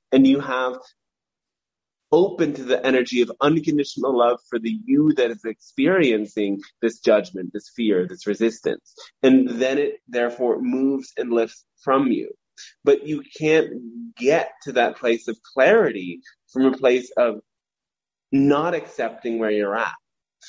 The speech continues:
So the acceptance in the moment is the way to the outcome and is the way to the liberation.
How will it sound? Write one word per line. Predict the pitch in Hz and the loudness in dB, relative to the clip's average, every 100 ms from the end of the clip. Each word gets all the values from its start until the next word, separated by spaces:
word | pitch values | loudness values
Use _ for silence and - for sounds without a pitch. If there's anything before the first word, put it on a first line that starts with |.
| - - | -20 -2
So | 147 131 - _ _ _ _ - | 0 0 -2 _ _ _ _ -2
the | 139 147 | 2 2
acceptance | 143 - 160 156 165 151 - - | 0 -2 -2 -2 -4 -6 -8 -4
in | 156 151 | -2 0
the | 139 | 0
moment | 139 139 175 175 - - _ _ _ _ | 0 0 -2 -2 -8 -10 _ _ _ _
is | 160 147 143 135 - | 2 4 2 -2 -8
the | 135 | -4
way | 127 117 117 | -2 0 -2
to | - - | -6 -10
the | 110 127 | -6 -2
outcome | 131 - - 73 90 | -2 -4 -12 -12 -10
and | - - | -12 -2
is | 147 151 147 | 4 4 4
the | 143 | 2
way | 123 120 117 117 _ _ - | 2 0 -2 -4 _ _ -6
to | 131 | -2
the | 123 | 0
liberation. | 117 110 107 120 135 - | 2 2 0 -2 -4 -10